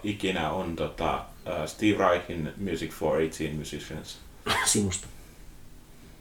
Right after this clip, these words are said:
Speaker 1: Mikä?
Speaker 2: Sinusta.
Speaker 1: Niin, no,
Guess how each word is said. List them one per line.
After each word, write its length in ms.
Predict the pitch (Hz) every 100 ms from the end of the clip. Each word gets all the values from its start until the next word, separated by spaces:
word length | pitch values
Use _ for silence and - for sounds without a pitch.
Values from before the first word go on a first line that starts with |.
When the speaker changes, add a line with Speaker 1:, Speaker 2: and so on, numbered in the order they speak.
| - - - -
Speaker 1:
Mikä? 200 | 127 160 151 - -
Speaker 2:
Sinusta. 420 | - 143 123 - 92 - - - -
Speaker 1:
Niin, 300 | 110 131 123
no, 200 | 123 123